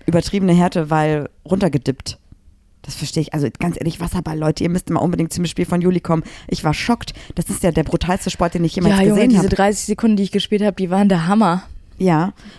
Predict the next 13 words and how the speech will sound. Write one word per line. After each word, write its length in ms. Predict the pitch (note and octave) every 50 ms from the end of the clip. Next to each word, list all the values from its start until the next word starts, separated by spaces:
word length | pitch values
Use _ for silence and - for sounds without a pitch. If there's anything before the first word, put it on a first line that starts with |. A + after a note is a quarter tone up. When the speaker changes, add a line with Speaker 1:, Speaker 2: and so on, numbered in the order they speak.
| -
Speaker 1:
du 100 | - F3
hast 80 | F3 -
sogar 220 | - F3+ E3+ D#3+ D#3
einmal 180 | D3 E3+ F#3
geworfen 580 | G3 G#3 F#3 G3 G3 G3 - - E3 D#3 E3+ - _ -
und 140 | - E3+ -
bist 160 | - D#3+ -
geschwommen. 480 | - G#3 - - G3 E3 D#3+ D#3 D#3 - -
Speaker 2:
Ich 60 | - -
hab's 120 | F3+ -
einmal 200 | - F#3 F#3 F3+ E3+
geworfen. 420 | E3 E3 - - - - - - -
Speaker 1:
Ja, 380 | E3 E3+ E3+ D#3+ D3 D#3 G3